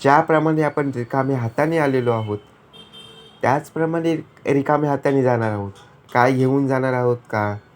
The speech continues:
नाहीये. म्हणून आयुष्यात आपल्या जवळची माणसं आपल्याला त्रास देतात, झटका देतात, आपण समजून जायचं की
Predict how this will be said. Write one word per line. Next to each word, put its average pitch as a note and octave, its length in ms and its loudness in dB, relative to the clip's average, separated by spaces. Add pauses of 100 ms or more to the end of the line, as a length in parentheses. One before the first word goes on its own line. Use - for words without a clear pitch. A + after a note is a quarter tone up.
(280)
नाहीये. B2+ 500 0 (1800)
म्हणून B2 200 2 (140)
आयुष्यात C3+ 600 0 (1000)
आपल्या D3+ 360 2
जवळची C#3 580 0
माणसं B2 420 0
आपल्याला B2 400 0
त्रास A#2 480 0
देतात, A#2 360 0
झटका B2 460 -4
देतात, G#2+ 380 -4 (1300)
आपण B2 300 0
समजून A#2+ 500 -2
जायचं A2+ 380 0 (1500)
की D3 80 2